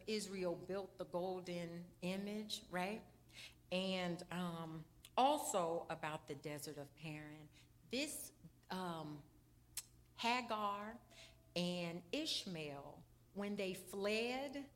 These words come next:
into the desert, at one point they landed in Paran, and that's where the angel came and spoke to them.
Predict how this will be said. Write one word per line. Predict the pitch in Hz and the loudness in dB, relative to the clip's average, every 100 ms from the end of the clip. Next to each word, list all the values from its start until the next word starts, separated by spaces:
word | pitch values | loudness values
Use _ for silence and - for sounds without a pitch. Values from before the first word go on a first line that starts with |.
| - - | -20 -4
into | 202 208 226 220 | -2 0 2 2
the | 196 | 0
desert, | 160 196 233 247 262 269 262 - - - - - | 2 4 4 4 0 0 -4 -14 -20 -20 -4 4
at | 202 180 | 4 4
one | 220 233 | 0 0
point | - 226 208 - | -2 -4 -4 -2
they | 185 | -2
landed | 180 185 185 180 175 160 160 | 0 -2 -2 -4 -4 -4 -6
in | 170 156 151 - | -6 -6 -6 -6
Paran, | 165 156 147 143 135 | -4 -4 -8 -10 -8
and | 143 151 | -6 -4
that's | 170 175 - | -4 -6 -6
where | 156 147 | -8 -6
the | 151 156 | -8 -8
angel | 165 156 156 151 | -8 -8 -10 -12
came | 165 147 139 | -10 -8 -8
and | 139 | -6
spoke | - - - - - | -6 -6 -10 -10 -8
to | |
them. | 117 - 117 | -8 -10 -16